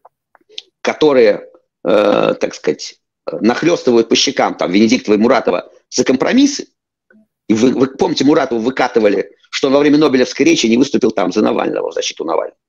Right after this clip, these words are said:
Да? А вот белый польтер, который хлещет по щекам, при том, что совершенно понятно, что, э, значит, меры компромисса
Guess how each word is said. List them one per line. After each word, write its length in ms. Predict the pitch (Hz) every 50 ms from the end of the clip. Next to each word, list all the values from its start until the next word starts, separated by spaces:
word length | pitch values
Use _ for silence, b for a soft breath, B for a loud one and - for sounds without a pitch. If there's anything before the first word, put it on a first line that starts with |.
| _ _ _ _ B B B B B -
Да? 240 | 143 147 135 131 - _ _ _ b b b b b b _
А 580 | - - 113 113 110 110 107 107 101 - - -
вот 300 | - 123 127 - - - - - -
белый 440 | - - 143 117 - 151 151 160 165
польтер, 340 | - 170 165 123 - - -
который 320 | - 101 - 120 117 117
хлещет 380 | - 143 139 135 - - - -
по 80 | 127
щекам, 340 | - - - - 233 226 - B B B B B _
при 100 | - 139
том, 220 | 139 - 170 170
что 460 | - - - - 165 156 139 - - _ _ _
совершенно 480 | - - 139 147 - - 190 190 185
понятно, 480 | - 160 175 180 175 156 - - - 135
что, 640 | - - - - - 135 135 135 127 120 - - - _ _ _ _ _ -
э, 440 | - 101 117 117 117 117 113 113 - - - - - _ _ _ _ - - _ _ _ _ _ _ _ _ _ _ _
значит, 320 | - 131 - - - - - _ _ _
меры 260 | - 127 160 160 147 139
компромисса 680 | - 143 143 170 160 185 226 240 - - 123 - B